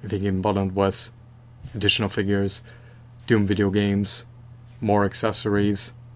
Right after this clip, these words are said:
or if the price point was substantially lower. Once again, I hope that you found this video to be amusing. I hope that you were regaled and bedazzled. Have a blissful day.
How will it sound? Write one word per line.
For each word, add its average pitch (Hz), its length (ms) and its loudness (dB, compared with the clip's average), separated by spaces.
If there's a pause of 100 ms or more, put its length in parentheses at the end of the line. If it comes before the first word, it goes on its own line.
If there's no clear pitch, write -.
(440)
or 110 120 4
if 98 100 -2
the 101 100 -4
price 107 320 0
point 101 240 -4
was 98 320 0 (180)
substantially 101 680 -4
lower. 98 300 4 (720)
Once 120 160 0
again, 110 160 2
I - 20 0
hope 104 140 -2
that 107 100 2
you 95 80 -2
found 101 160 -2
this 92 140 -6
video 101 240 0
to 95 100 -6
be 101 240 0 (640)
amusing. 98 500 -2 (840)
I 107 40 -6
hope 98 100 -4
that 101 100 -2
you 95 100 -2
were 95 120 -2
regaled 98 420 0
and 92 100 -2
bedazzled. 95 500 0
Have 95 140 -4
a 92 40 -8
blissful - 400 -8
day. 101 220 2